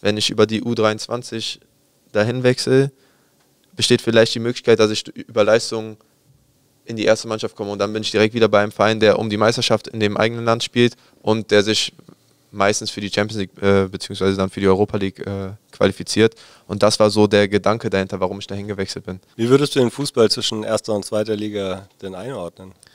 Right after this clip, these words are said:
Speaker 1: Ähm, ich glaube, dass, äh, der Fußball in der zweiten und dritten Liga ist schon auch sehr mannorientiert, ähm, viel, viel mehr Kampf, ähm, weniger so Fokus auf das Fußballerische. Ähm,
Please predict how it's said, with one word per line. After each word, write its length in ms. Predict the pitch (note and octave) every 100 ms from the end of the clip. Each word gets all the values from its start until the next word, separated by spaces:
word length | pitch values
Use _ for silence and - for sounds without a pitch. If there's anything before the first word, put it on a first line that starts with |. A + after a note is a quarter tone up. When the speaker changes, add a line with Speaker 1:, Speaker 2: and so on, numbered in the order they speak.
| _ _ _ _
Speaker 1:
Ähm, 280 | G2+ G2 G2
ich 100 | -
glaube, 260 | G2 A2+
dass, 240 | A2+ G#2 -
äh, 460 | G#2 G#2 G2+ G2+ - _ _ _ _
der 80 | G2
Fußball 260 | - B2+ A#2
in 40 |
der 100 | G#2+
zweiten 240 | - A#2
und 120 | A#2+ G#2+
dritten 220 | A#2+ C3+
Liga 220 | C3+ B2+
ist 160 | A#2 -
schon 240 | B2 B2+
auch 340 | - A2+ A2+ -
sehr 240 | A#2 A2+
mannorientiert, 1500 | A2 A2+ C3+ D3 C#3+ _ _ _ B2+ C3 B2+ - C3+ C3 C3 _ _ _ -
ähm, 560 | G#2+ G#2+ G#2 G#2 G2+ -
viel, 500 | - - C3+ B2+ A#2+ - _
viel 260 | - B2+
mehr 200 | C3+ A#2
Kampf, 500 | - B2 C3+ D#3 - _ _ _ _ _
ähm, 440 | G#2+ G#2 G#2 G2+
weniger 400 | A2 B2+ C3+ A#2
so 280 | A2 A2 G#2+
Fokus 360 | - B2+ B2+ -
auf 180 | A2+ -
das 260 | G#2 -
Fußballerische. 800 | - D3 - C#3+ C#3+ C#3+ - D3+ D3+ _ _ _ _ -
Ähm, 540 | G#2+ G#2 G#2 G2+ G2